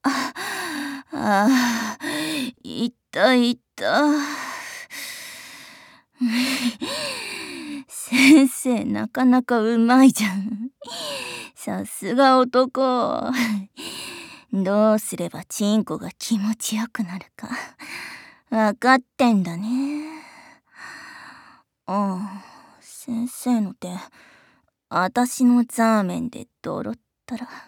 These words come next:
<laughs> ごめん、ごめん。でも仕方ないじゃん。止められるわけないし。それに、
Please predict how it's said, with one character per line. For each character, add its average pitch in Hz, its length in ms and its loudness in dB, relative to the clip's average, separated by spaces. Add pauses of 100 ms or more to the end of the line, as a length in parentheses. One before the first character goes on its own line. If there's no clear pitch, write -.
(1080)
<laughs> - 1300 -2
ご 196 360 4
め 226 240 4
ん、 214 160 6
ご 190 140 -2
め 233 220 4 (1200)
ん。 160 120 -6
で 175 160 -6
も 175 180 -10
仕 - 240 -12
方 - 340 -14
な 339 180 -2
い 262 40 0
じ 233 120 -6
ゃ - 20 -12
ん。 196 80 -12 (960)
止 190 160 -2
め 190 180 -2
ら 196 140 -2
れ 196 140 -2
る 202 120 -2
わ 196 120 -2
け 160 180 -8
な 202 320 -4
い 180 100 -4
し。 - 420 -10 (1800)
そ 175 400 -2
れ 180 280 -2
に、 220 440 6